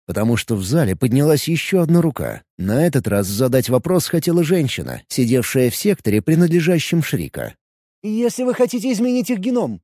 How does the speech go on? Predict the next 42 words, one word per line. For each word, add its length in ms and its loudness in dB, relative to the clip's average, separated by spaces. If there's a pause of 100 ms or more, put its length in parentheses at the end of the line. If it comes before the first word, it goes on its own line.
(140)
нельзя 380 0
ли 80 0
в 60 -8
таком 240 2
случае 420 -4
внести 480 -2
в 100 -4
него 220 2
дополнительную 720 0
корректировку?» — 720 -4 (280)
спросила 540 -2
она. 280 -6 (260)
«Вы 280 -2
сказали, 520 2
что 240 0
они 200 2
уже 260 2
один 260 2
раз 220 4
стали 260 2
причиной 460 -2
сбоя, 420 -2 (100)
а 140 0
это 240 2
значит, 340 0
что 200 -4
в 40 -8
какой-то 360 0
момент 380 0
они 280 0
с 100 -6
высокой 380 -2
долей 220 0
вероятности 760 -2 (220)
могут 340 0
попробовать 540 2
повторить 440 0
то 200 2
же, 140 0
что 240 0
уже 200 2
совершили. 640 -6